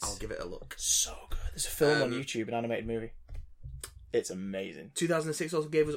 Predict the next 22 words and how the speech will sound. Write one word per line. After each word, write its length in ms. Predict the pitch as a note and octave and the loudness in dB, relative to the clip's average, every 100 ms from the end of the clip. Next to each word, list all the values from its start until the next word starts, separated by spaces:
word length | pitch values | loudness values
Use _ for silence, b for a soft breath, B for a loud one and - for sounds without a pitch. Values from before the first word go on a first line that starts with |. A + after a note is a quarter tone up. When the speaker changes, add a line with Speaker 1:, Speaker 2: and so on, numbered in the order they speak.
| - | 0
Speaker 1:
Unaccompanied 600 | D#3+ D3 E3+ E3 E3 D3+ | 0 0 0 0 0 0
Minors. 560 | C#3 B2+ E3+ G#3+ B3+ | 0 2 2 2 0
Bored 320 | D3 C#3+ E3 - | -2 2 2 2
kids 220 | D3+ D3 | -2 0
make 180 | D3 - | -2 0
up 80 | |
their 120 | C#3 D3+ | 0 0
own 100 | D3 | 0
holidays, 460 | D3+ D#3 D#3 D3+ C#3+ - | -2 0 0 -2 -6 -12
holiday, 300 | - C#3 C3+ | -6 -4 -4
holidays. 560 | - A#2 B2+ G2+ A2+ D3 | -4 -2 -2 0 0 6
Speaker 2:
Holidays? 500 | F#3+ G3 F3+ G3+ C#4+ | 8 12 12 12 12
Speaker 1:
While 140 | E3 | 12
stuck 340 | D#3+ - G3 F#3+ | 8 10 12 12
in 80 | F3 | 10
an 60 | |
airport 540 | F3+ G#3+ A3+ F3+ E3 E3+ | 12 12 12 12 8 8
after 280 | E3+ E3 | 8 6
Christmas. 760 | C#3+ F#3+ G#3 D#3+ D#3+ D#3 - - b _ | 6 12 12 10 4 2 -2 -4 b _
Never 360 | G#2 A2 A#2 A2 | -6 0 0 0
seen 280 | G#2 F#2 F#2 | -2 -2 -2
that. 180 | G2 | -4